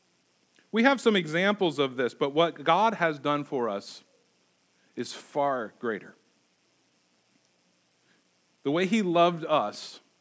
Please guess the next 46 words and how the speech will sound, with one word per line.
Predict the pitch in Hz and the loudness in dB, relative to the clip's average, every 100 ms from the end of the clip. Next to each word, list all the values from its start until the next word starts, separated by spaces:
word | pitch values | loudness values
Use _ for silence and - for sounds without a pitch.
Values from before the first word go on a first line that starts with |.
| _ _ _ _ - | _ _ _ _ -4
the | |
way | 151 | -2
he | 160 180 | -2 -4
loves | 143 151 214 208 131 | -2 2 2 2 -4
us | 131 120 95 - | -8 -6 -6 -8
does | 139 127 | -8 -4
not | 143 165 | -4 -2
exist | 151 123 120 143 123 - - - | -6 -6 -2 -2 -2 -8 -14 -8
among | 131 131 131 | -4 -2 -2
men. | 127 139 | 0 0
Look | 113 143 | -2 -4
at | 147 | 0
what, | 147 143 - - | 0 0 -6 -12
what | - | -2
he | 151 | 0
says | 170 151 | 2 2
in | 151 | 2
verse | 147 139 | 0 0
eight. | 135 95 | -2 -2
So | - | -8
Paul | - 147 | -2 -2
says, | 131 127 120 | 0 -6 -2
"This, | 165 - - - - | -4 -4 -18 -20 -12
this | 131 - | -10 -2
does | 175 175 | 0 0
happen | - 160 143 - 104 104 _ _ _ _ _ _ _ - | 2 4 4 -2 -12 -14 _ _ _ _ _ _ _ -6
rarely, | 127 160 147 110 98 - _ _ _ _ _ _ _ _ 120 | 2 4 4 0 -8 -10 _ _ _ _ _ _ _ _ 2
but." | 160 135 - - _ _ _ _ _ _ _ _ _ _ - | 4 4 0 -20 _ _ _ _ _ _ _ _ _ _ -4
So | 147 | -2
when | 156 | 0
we | 160 | -2
see | - | 0
that | 180 170 | 4 4
word | 170 175 139 | 4 2 4
"but," | 185 156 135 | 6 6 2
we | 147 | -4
should | - 135 | -4 0
go, | 135 131 | 0 2
"Okay, | 151 - 135 | 0 0 0
there's | 113 139 | 0 -2
something | 185 175 - | -2 -2 -2
<laughs> | |
important | 170 220 190 147 | 2 2 2 0
here | 170 147 | 0 0
that's | 139 - | -2 0
coming." | 180 156 104 | 0 0 -4